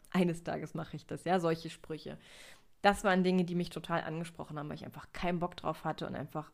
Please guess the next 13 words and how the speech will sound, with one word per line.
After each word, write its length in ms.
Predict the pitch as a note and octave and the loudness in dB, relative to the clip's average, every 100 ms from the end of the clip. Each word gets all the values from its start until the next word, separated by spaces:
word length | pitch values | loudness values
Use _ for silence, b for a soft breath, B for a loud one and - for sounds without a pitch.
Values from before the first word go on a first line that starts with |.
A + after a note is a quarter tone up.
| - | -10
so 160 | D#3+ F#3+ | 2 2
platt 360 | F#3+ F3 E3+ | 4 0 0
war 140 | E3 D3+ | 0 -2
und 100 | D#3+ | -2
am 100 | D#3 | -2
liebsten 360 | E3 - D#3+ | -4 -4 -4
tatsächlich 540 | D#3+ D#3+ F#3+ F3 E3 - | -4 6 8 8 4 0
einfach 320 | D#3 D#3 - | -2 -2 0
weitergefahren 640 | D3+ C#3+ D3 D3+ D#3+ D3+ D3+ | 0 0 -6 -4 -6 -4 -4
wäre 300 | D#3 D#3 D#3+ B B B B - | -4 -6 -8 B B B B 0
ans 300 | D#3+ - F3 | 0 2 2
Meer. 340 | E3 E3 E3 | 6 6 6
Und, 300 | D3+ D#3 D#3 | 4 0 -4